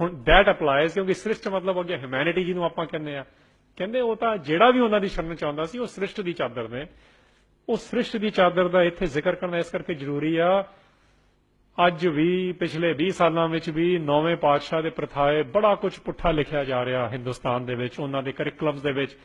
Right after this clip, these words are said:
ਐਨ ਸੀ ਆਰ ਟੀ ਦੀਆਂ ਕਿਤਾਬਾਂ ਦੇ ਵਿੱਚ। ਨਜ਼ਰੀਆ ਉਹ ਕੁਝ ਹੋਰ ਪੇਸ਼ ਕਰ ਰਹੇ ਨੇ।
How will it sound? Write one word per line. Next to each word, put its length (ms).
ਐਨ 140
ਸੀ 180
ਆਰ 160
ਟੀ 140
ਦੀਆਂ 140
ਕਿਤਾਬਾਂ 440
ਦੇ 100
ਵਿੱਚ। 300
ਨਜ਼ਰੀਆ 500
ਉਹ 140
ਕੁਝ 140
ਹੋਰ 180
ਪੇਸ਼ 300
ਕਰ 160
ਰਹੇ 180
ਨੇ। 240